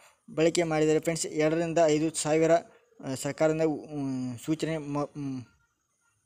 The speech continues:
ಮೇರೆಗೆ ಭಾರತೀಯ ಬ್ಯಾಂಕ್‌ಗಳಲ್ಲಿ ಸಂಘವು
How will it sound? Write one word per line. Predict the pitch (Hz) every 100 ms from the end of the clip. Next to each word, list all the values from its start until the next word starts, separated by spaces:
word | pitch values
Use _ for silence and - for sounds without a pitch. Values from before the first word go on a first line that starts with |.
| - _ _ _ _ _ _ _ _ _ _ _ _ _ _ _ _ _ _ _ - - _
ಮೇರೆಗೆ | 151 170 185 175 185 - _ _ -
ಭಾರತೀಯ | 147 165 165 170
ಬ್ಯಾಂಕ್‌ಗಳಲ್ಲಿ | 156 147 151 156 156 165 160
ಸಂಘವು | - 151 151 151